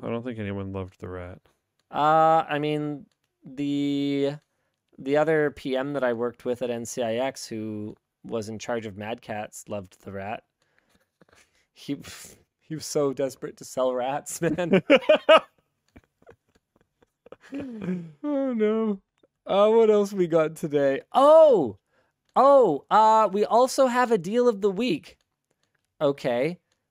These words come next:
Speaker 2: This is odd. Uh, if for whatever reason you were to find yourself needing a lot of
Speaker 1: <laughs>
Speaker 2: hats, uh, hats for you and all your friends, the deal, <laughs>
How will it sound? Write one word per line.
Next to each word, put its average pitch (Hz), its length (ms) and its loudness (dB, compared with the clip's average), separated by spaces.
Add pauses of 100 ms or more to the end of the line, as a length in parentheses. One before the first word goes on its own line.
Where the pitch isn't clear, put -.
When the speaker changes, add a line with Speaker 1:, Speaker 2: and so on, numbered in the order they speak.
(100)
Speaker 2:
This 143 380 -2
is 170 120 -4 (120)
odd. 120 420 -2 (300)
Uh, 175 300 2 (340)
if 285 180 0
for - 220 -4
whatever 233 420 0
reason 185 640 -4 (540)
you 170 160 -2
were 185 220 2
to 180 200 -6
find 196 420 -2
yourself 175 540 2
needing 165 540 -2
a 147 120 4
lot 156 340 4
of 170 100 0
Speaker 1:
<laughs> - 0 -
Speaker 2:
hats, - 640 0 (800)
uh, 147 360 6
hats 202 460 0
for 208 160 -4
you 190 400 0
and 160 180 -2
all 170 200 6
your 196 160 0
friends, 139 600 -2 (580)
the 170 80 -2
deal, 196 320 0 (420)
<laughs> - 100 -16